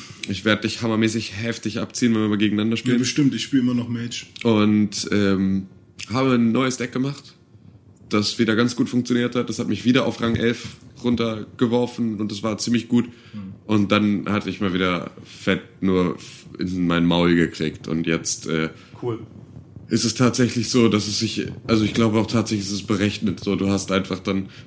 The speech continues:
Speaker 1: wenn du es lange nicht gespielt hast, dann
Speaker 2: Mhm.
Speaker 1: hast du die ersten fünf Runden gute Karten und danach, äh, fickt es dich wieder in den Arsch und macht einfach keinen Spaß mehr. Und, ähm,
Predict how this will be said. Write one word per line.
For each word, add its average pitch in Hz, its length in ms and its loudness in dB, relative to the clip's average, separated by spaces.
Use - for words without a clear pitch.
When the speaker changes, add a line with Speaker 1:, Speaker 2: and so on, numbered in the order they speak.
Speaker 1:
wenn 95 80 0
du 101 60 4
es 101 80 -2
lange 107 200 4
nicht 101 140 2
gespielt 110 380 0
hast, 113 220 2
dann 98 100 -4
Speaker 2:
Mhm. 95 40 4
Speaker 1:
hast 101 180 0
du 101 180 0
die - 60 -2
ersten 95 260 0
fünf 104 280 0
Runden 110 240 4
gute 107 240 4
Karten 107 520 2
und 101 180 -4
danach, 98 580 2
äh, 98 400 -2
fickt - 360 -4
es 98 120 -4
dich 101 200 0
wieder 101 200 2
in 101 80 4
den 95 140 2
Arsch 104 440 2
und 92 140 -2
macht 92 220 -2
einfach 90 300 -4
keinen 92 240 -2
Spaß 90 420 -4
mehr. 95 200 0
Und, 87 360 0
ähm, 82 640 0